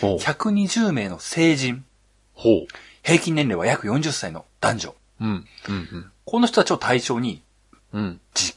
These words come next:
Speaker 2: 験を行いました。
Speaker 1: ほう。
Speaker 2: 研究者たちは被験者たちにランダムに二つのグループに分類し、
Speaker 1: はい。
Speaker 2: 一方には重さ八キロの毛布を。
Speaker 1: 八キロ？
Speaker 2: もう一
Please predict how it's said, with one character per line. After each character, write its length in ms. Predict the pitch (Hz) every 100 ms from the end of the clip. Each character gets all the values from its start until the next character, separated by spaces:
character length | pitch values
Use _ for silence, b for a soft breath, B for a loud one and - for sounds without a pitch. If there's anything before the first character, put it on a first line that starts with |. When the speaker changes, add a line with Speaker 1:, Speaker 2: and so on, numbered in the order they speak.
| _
Speaker 2:
験 240 | - 143 151
を 80 |
行 180 | 143 147
い 60 | 151
ま 100 | 147
し 80 | -
た。 160 | - - _ _ _ _ _ _
Speaker 1:
ほ 360 | - - 107 85
う。 60 | - _ _ - _ _ _ _ _ _
Speaker 2:
研 180 | - 151
究 120 | 143
者 100 | 139
た 100 | 123
ち 100 | 107
は 80 | 107
被 160 | - -
験 220 | 196 180
者 100 | 139
た 140 | 113
ち 120 | -
に 220 | 139 117 - -
ラ 240 | 139 196
ン 160 | 220 214
ダ 140 | 190
ム 120 | 180
に 100 | 180
二 300 | 143 - 180
つ 120 | 175 190
の 140 | 151
グ 180 | - 117
ル 120 | 135
ー 40 |
プ 100 | 131
に 60 | 131
分 220 | - 120
類 140 | 131 120
し、 280 | - 117 - _ _ _ -
Speaker 1:
は 240 | - -
い。 140 | 87 80 _ _ - b b b b _ -
Speaker 2:
一 180 | 156 - _ -
方 240 | 226 226
に 140 | 170 104
は 320 | 120 104 - _ _ _ _ _ _ -
重 300 | 110 139 170
さ 220 | - 151
八 440 | - 147 - -
キ 140 | - -
ロ 140 | 165
の 120 | 101
毛 320 | 82 90 90
布 140 | - 92
を。 100 | 76 _
Speaker 1:
八 480 | - - 139 - -
キ 180 | - 226
ロ？ 140 | 170 - _ _ _ _ _ -
Speaker 2:
も 280 | 113 139 156
う 60 |
一 120 | 156